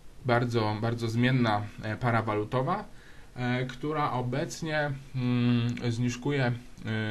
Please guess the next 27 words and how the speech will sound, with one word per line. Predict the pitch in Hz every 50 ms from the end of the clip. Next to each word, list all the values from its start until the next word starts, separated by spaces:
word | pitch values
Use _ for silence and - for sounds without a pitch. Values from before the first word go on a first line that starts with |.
| 104 107 107 107 107 110 107 104 104
do, | 104 113 113 117 117 117 117 - - - - - - - - - - -
e, | 107 110 107
poziomu | - 120 117 113 123 123 131 135 135 131 120
około, | 120 - - 123 120 120 117 117 117 117 110 - - - - - - - - 110
e, | 110 110 110 113 113
sześćdziesięciu | - - 120 113 117 117 - 127 123 123 123 - 123 117 113 113 113 - - - - - - - - - - 107 110 107
jeden | 110 120 123 127 131 123 120
trzydziestu. | 120 - - 117 110 120 127 156 156 - - - 160 151 135 117
Obecnie | 117 117 123 120 120 135 120
znajdujemy | 117 120 113 110 117 117 117 120 120
się | - 120
w | 117
okolicach | 120 - 123 117 120 123 117
poziomu | - 120 117 120 117 120 120
sześćdziesięciu | 117 - 120 113 110 - 120 117 113 - 123 120 117 - - - - - - - - - - - 104 104 101 104 110
dwóch | 110 117 123 120
pięćdziesięciu. | - 120 107 107 - 147 160 175 - 214 196 185 - - - - - -
E, | - 117 120
wydaje | 127 135 143 147 147
się | 135 - 151
jednak, | 143 143 139 127 123
że | 117 123 123
jeszcze | 123 120 123 120 - - 131 117 113
krótkoterminowe | 110 - - 127 123 - - 131 120 - 123 117 120 117 117 120 120 120 123 120 120 117 110 110 110 110 - 120 117 117
zniżki | 110 123 127 135 135 - 120
są | - 123 113
możliwe, | 113 113 110 107 113 113 123 147 156 185 190 190